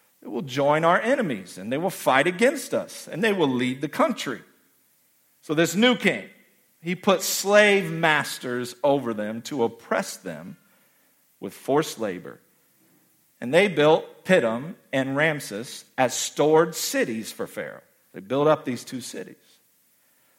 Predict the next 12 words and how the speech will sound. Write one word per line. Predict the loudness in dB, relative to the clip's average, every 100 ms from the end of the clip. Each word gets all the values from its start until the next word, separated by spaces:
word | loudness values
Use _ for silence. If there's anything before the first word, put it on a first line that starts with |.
| _
But | 0 2
the | 2
more | 6 8 10 8
they | 8
were | 8 10
oppressed, | 8 6 2 4 4 0 -2
the |
more | 0 2 4 6
they | 4
multiplied | 4 4 4 0 -4 -2 0 -2
and | -6
spread. | -12 0 4 4 2